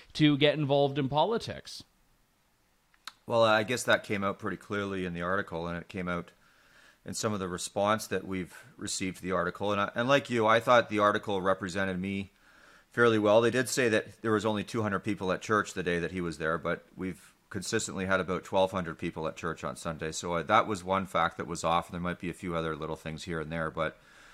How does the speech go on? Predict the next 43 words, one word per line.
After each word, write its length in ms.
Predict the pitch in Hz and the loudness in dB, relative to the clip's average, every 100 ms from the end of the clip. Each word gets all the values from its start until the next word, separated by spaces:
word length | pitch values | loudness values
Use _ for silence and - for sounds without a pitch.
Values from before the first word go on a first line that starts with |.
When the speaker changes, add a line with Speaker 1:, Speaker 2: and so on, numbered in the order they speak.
| - _ - | -20 _ 2
Speaker 2:
yeah, 160 | 123 | 6
I, 260 | 131 117 113 - | 8 8 6 2
I 60 | 107 | -2
mean, 160 | 104 | 2
I 80 | 98 | 2
was 160 | 101 98 | 2 2
happy 240 | 92 92 | 2 2
with 100 | 90 | -2
how 140 | 90 | -2
my 160 | 87 82 | 0 -2
views 200 | 85 80 | -6 -8
were 100 | 82 | -10
presented. 440 | - 80 76 71 69 _ _ _ _ _ - - - | -12 -10 -10 -10 -18 _ _ _ _ _ -20 -20 -16
Speaker 1:
So 280 | - 269 269 - | -4 -2 -2 -4
let's 240 | 233 302 - | 2 2 4
talk 240 | 320 330 | 0 2
about 500 | 226 185 180 180 175 - 190 | 2 6 8 6 2 -8 -8
the 200 | 160 175 | -2 -2
politicization 1160 | - 160 170 175 175 156 127 139 143 - 135 | -2 -2 0 2 4 4 4 4 2 0 0
of 120 | 120 113 | 0 -2
the 60 | |
church, 400 | 117 - 135 - | -4 0 0 2
if 140 | 120 - | -2 -2
you 100 | 110 | -2
will. 220 | 95 98 | 0 0
And 100 | 127 | 0
I, 140 | 143 | 2
I 40 | 170 | 4
don't 160 | 262 | 2
mean 160 | 208 180 | 2 2
that 180 | 156 147 | 2 2
in 60 | |
a 80 | 139 | 0
negative 480 | 135 135 143 135 - | 2 2 2 -2 -2
way, 240 | 117 95 | -2 0
because 220 | 110 127 139 | -2 -2 0
one 160 | 175 | 0
of 40 | 180 | 2
my 160 | 165 | 2
frustrations 720 | 151 147 139 147 143 147 139 | 2 0 0 0 0 2 -2
has 160 | 123 117 | 0 2
always 360 | 127 127 123 107 | 2 2 -2 -2
been, 360 | 131 127 113 | -2 0 -2